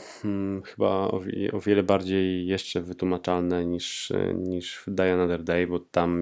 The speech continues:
mieliśmy jubileuszowy film, w którym chcieli n-, na siłę pokazać i przypomnieć o, o, o reszcie filmów. Tutaj mamy jakby kontynuowanie tego wątku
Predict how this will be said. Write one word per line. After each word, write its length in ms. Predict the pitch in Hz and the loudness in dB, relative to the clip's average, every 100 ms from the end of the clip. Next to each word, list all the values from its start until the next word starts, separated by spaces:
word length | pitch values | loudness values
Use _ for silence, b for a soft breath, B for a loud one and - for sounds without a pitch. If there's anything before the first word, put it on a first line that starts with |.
| 85 | 0
mieliśmy 680 | 85 85 - 85 82 87 90 101 | -2 -4 -4 -4 -2 -4 -4 -6
jubileuszowy 720 | 90 90 90 87 - 87 85 | -2 0 0 -2 -4 -4 -4
film, 240 | - 87 | -4 -4
w 60 | - | -4
którym 220 | 85 82 | -4 -4
chcieli 260 | - 92 87 | -4 0 0
n-, 360 | 87 90 87 | 2 0 0
na 120 | 90 | -2
siłę 220 | 87 87 85 | -2 -4 -4
pokazać 840 | - 87 87 87 - - - - 90 | -4 -4 -4 -6 -8 -10 -10 -8 -8
i 80 | - | -8
przypomnieć 520 | - 92 92 87 82 | -8 -2 0 0 -2
o, 220 | 90 92 | -6 -6
o, 320 | - 101 101 - | -4 -2 -2 -2
o 160 | 98 | -4
reszcie 320 | 92 95 - | -2 -6 -8
filmów. 420 | - 98 107 120 - | -4 0 0 -2 -6
Tutaj 640 | - 120 110 110 110 110 - | -6 -2 2 4 4 0 0
mamy 300 | - 104 101 | 4 6 8
jakby 280 | 98 92 98 | 6 4 2
kontynuowanie 760 | - 98 98 98 98 95 98 92 | 2 0 4 4 4 4 2 2
tego 220 | 90 90 | 0 0
wątku 640 | 92 95 - 98 92 92 | 0 0 -2 -2 0 -2